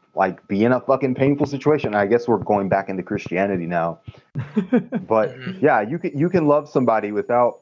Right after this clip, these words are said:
Speaker 1: like, abetting them at every possible turn.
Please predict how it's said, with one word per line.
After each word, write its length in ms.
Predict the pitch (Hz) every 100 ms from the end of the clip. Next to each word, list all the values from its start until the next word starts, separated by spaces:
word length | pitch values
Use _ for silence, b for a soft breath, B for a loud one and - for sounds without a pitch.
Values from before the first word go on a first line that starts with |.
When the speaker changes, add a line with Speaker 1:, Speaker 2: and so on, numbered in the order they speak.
| -
Speaker 1:
like, 360 | 107 95 - - _ _ _ -
abetting 540 | 117 92 131 127 107
them 260 | 92 87 85
at 140 | 98 98
every 260 | 95 92
possible 460 | 90 90 85 80 82
turn. 460 | - 110 85 -